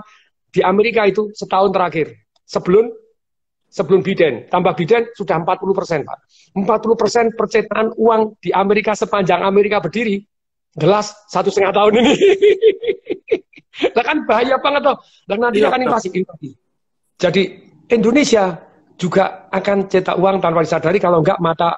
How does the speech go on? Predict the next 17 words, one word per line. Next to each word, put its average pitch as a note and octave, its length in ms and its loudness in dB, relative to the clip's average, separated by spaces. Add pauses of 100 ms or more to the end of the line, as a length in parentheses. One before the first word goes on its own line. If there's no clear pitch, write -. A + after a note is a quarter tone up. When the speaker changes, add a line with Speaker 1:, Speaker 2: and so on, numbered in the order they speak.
(120)
Speaker 1:
uang E3+ 360 -2
U D3+ 160 -6
S D#3+ 160 -2
dollar D3+ 240 0
akan D3+ 320 -2
menguat. C#3 360 0 (440)
Speaker 2:
Ya, C3 160 -18
Speaker 1:
Jadi D3+ 480 4
Speaker 2:
ya. - 0 -
Speaker 1:
kita G3+ 240 0
enggak E3+ 160 0
pernah F#3 160 2
senang G#3 240 2
U F3 80 0
S D#3+ 120 -2
dollar D#3+ 280 0
menguat. D#3 320 0